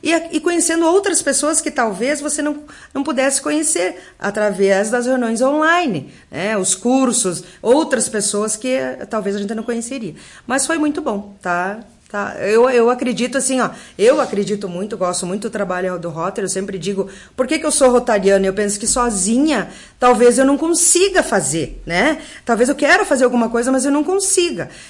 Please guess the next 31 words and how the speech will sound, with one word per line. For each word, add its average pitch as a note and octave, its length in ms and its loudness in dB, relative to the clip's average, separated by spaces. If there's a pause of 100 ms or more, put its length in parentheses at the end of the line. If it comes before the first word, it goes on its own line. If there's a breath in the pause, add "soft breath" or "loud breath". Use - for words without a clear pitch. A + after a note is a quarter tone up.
(140 loud breath)
E F4 280 6
junto D#4 520 2
com C4+ 220 2
a, B3+ 200 0
com A3+ 180 -2
os G#3+ 80 -2
nossos G#3+ 220 0
companheiros, G3+ 680 -2
a - 20 -6
gente B3 180 -4
consegue B3+ 440 -4
fazer A#3+ 480 -2 (200 loud breath)
um B3 140 0
trabalho A3+ 480 0
bem A3+ 220 4
maior, B3 720 4 (160)
né? D#3+ 220 -6 (280 loud breath)
Então, A3 380 0
por C4 220 -2
isso A3+ 200 -2
que C#4 100 -4
eu, B3 440 -2
eu G#3 480 -2
acredito B3 600 -4
no G3 80 -4
Rotary D#3 340 -4
e A3+ 40 -6
que C4+ 100 -6
eu C#4 40 -4
sou C4 200 -4
rotariana. B3 440 -8